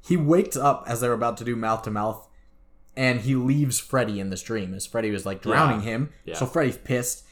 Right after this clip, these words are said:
Speaker 1: And they get into this giant rollover crash 'cause Jason's awake in their car.
Speaker 2: Yeah.
Speaker 1: And they just all live. And Jason was flung to Timbuktu out of this
Speaker 2: <laughs> Yeah,
Speaker 1: rollover.
Speaker 2: no,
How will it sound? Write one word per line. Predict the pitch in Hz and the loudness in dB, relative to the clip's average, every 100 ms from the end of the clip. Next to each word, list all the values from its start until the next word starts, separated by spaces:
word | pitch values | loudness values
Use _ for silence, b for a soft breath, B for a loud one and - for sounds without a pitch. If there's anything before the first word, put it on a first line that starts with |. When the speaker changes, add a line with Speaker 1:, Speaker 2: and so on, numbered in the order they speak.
| b | b
Speaker 1:
And | b | b
they | 185 | 0
get | 240 | 2
into | 190 | 2
this | 151 123 | 0 0
giant | 104 131 151 98 | 2 2 2 0
rollover | 131 180 135 104 95 | 2 4 4 0 -4
crash | 107 104 - | -2 -4 -4
'cause | - 92 - | -10 -12 -6
Jason's | 113 131 131 - 117 | 2 4 4 2 -2
awake | 107 113 107 | 0 0 0
in | 107 | -2
their | 104 95 | -2 -2
car. | - 127 104 107 - - | 2 2 2 -2 -8 -8
Speaker 2:
Yeah. | 98 78 80 85 - | -4 -4 -6 -10 2
Speaker 1:
And | 220 | 4
they | 180 | 4
just | 139 - | 4 0
all | 113 98 | 0 0
live. | 101 104 - - _ _ - - - _ - - - | -4 -4 -10 -20 _ _ -20 -20 -20 _ -20 -20 -4
And | 156 143 | 0 8
Jason | 190 - 320 | 8 8 6
was | 190 | 4
flung | - - 151 139 | 2 2 4 4
to | 120 | 0
Timbuktu | - 143 135 120 110 - - 123 98 | -2 2 2 2 0 -4 -4 -4 -4
out | 101 | -4
of | 104 | -2
this | - - | -2 2
Speaker 2:
<laughs> | |
Yeah, | 151 151 123 | 4 6 4
Speaker 1:
rollover. | 127 | 4
Speaker 2:
no, | 143 156 | 4 4